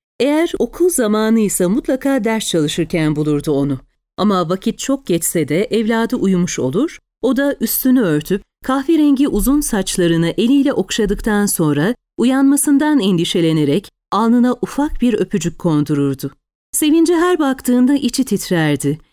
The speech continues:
Seyretmeye, koklamaya doyamazdı. Hayattaki en değerli varlığıydı. "Keşke," diye geçirdi içinden.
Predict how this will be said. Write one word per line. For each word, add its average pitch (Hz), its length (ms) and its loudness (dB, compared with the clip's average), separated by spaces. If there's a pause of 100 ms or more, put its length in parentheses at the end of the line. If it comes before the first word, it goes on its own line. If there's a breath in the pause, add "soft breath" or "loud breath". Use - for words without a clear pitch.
Seyretmeye, 220 840 0
koklamaya 185 600 0
doyamazdı. 139 760 0 (440)
Hayattaki 208 800 -2
en 302 360 2
değerli 185 520 0
varlığıydı. 139 800 0 (460)
"Keşke," 156 640 -2 (380)
diye 160 200 2
geçirdi 147 500 -2
içinden. 135 640 -4